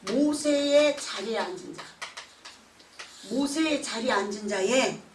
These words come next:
행위는 절대로 본받지 말래. 그리고 말은 들으래요. 말은. 근데 요즘은 성도들도 행위를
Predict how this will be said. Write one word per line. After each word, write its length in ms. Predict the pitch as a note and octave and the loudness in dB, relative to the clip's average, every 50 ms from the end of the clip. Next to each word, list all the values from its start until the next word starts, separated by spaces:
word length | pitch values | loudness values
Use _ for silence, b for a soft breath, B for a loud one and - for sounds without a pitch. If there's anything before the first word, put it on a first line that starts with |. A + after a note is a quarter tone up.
| - B B B B B B B - | -20 B B B B B B B -4
행위는 680 | - E4+ F#4 F4 E4 D#4+ D#4+ E4 F4 E4+ E4+ - - | 0 2 6 6 6 8 8 6 6 6 2 0 -2
절대로 600 | - - - - C#4+ D4 - - - E4 D#4 - - | -8 -8 -8 -8 -10 -12 -10 -6 -4 -4 -4 -4 -8
본받지 460 | - A3+ A3+ A#3 A3+ A3 - - G3 | -8 -10 -10 -10 -12 -14 -14 -14 -14
말래. 120 | F3+ D#3+ D#3 D3+ D#3 E3 - - - - _ _ _ _ _ _ _ - b b b b b b - | -14 -14 -16 -18 -20 -20 -20 -20 -20 -20 _ _ _ _ _ _ _ -20 b b b b b b -14
그리고 300 | - G#3 A3+ A3+ A3+ - | -10 -8 -6 -4 -4 -4
말은 520 | G3 F#3+ - A3+ A3+ A#3 B3 B3 A#3+ - | -2 0 0 0 0 0 0 -2 -4 -4
들으래요. 460 | - E3 D3+ D3+ D3 - - - - - - - - - - - - - - - - - - - - - - - - - - | -6 -8 -8 -8 -8 -8 -10 -14 -16 -20 -20 -20 -20 -20 -20 -20 -20 -20 -20 -20 -20 -20 -20 -20 -20 -20 -20 -20 -20 -18 -6
말은. 320 | - - - - - D#3+ C3+ - - - - C3+ C3 - - - - - - - B B B B B B B B | -2 -2 -2 -2 -4 -10 -12 -14 -18 -20 -20 -20 -20 -20 -20 -20 -20 -20 -20 -20 B B B B B B B B
근데 300 | - B3+ B3+ C4 B3 A#3+ | -4 0 2 4 4 2
요즘은 500 | B3 C4 B3 C#4 C#4 D#4 E4 E4+ E4 - - - B B B B B | 2 2 2 4 6 6 6 4 4 -2 -10 -18 B B B B B
성도들도 960 | - - - - E4+ E4+ D#4+ E4+ E4+ - D4 C#4+ C#4 C4 C#4+ D#4 E4 E4 - - - - - - - - - - - - - - _ - _ - - - - - | -16 -14 -4 0 4 4 4 4 2 0 0 -2 0 2 4 4 4 2 2 -6 -16 -20 -20 -20 -20 -20 -20 -20 -20 -20 -20 -20 _ -20 _ -20 -12 -6 0 0
행위를 760 | E4 F4 E4 E4 E4+ E4 D#4+ D4 D#4 D#4 D#4 D#4 D#4+ D#4+ | 4 6 6 6 6 6 2 2 0 -2 -2 -2 -6 -8